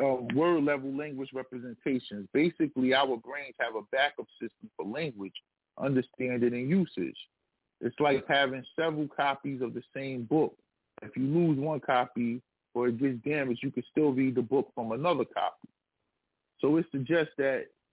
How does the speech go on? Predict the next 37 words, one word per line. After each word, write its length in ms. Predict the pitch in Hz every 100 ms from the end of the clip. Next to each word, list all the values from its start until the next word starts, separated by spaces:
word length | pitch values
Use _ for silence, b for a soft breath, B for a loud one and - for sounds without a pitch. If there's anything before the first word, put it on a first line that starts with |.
| -
even 300 | 185 196 170
if 320 | 170 - 135 -
one 320 | 139 180 165
brain 380 | 135 143 143 127
region 360 | 135 123 123
is 260 | 110 110 143
damaged, 360 | 165 131 110 -
others 300 | 147 151 147 -
can 140 | 107 -
process 420 | - 143 131 120 117 -
the 80 | -
same 240 | 139 135 127
information, 720 | 120 110 120 147 131 - 104 - _ _ _
preserving 640 | 123 117 156 165 143 131 -
our 280 | 131 113
language 480 | 120 131 143 120 117 -
ability. 540 | 117 185 180 127 - - _ _ _ _ _ _ _ -
This, 220 | 180 185 _ - _ 113
the, 140 | 120 - _ _
now 160 | 135 127
remind, 400 | 135 143 147 -
remember, 580 | - 95 135 175 147 123
this 160 | 123 127
is 160 | 127 127 _ _ _ _ -
what 120 | 127
they're 240 | 135 135 123
cloaking 540 | - 185 180 - 139
this 140 | 123 120 -
as, 260 | 120 117 117
if 100 | 117
they 120 | 127
wanna 260 | 139 127 123
help 220 | 120 120
people 240 | 175 151 143
who 160 | 131 -
can't 220 | 160 135 -
speak, 260 | - 190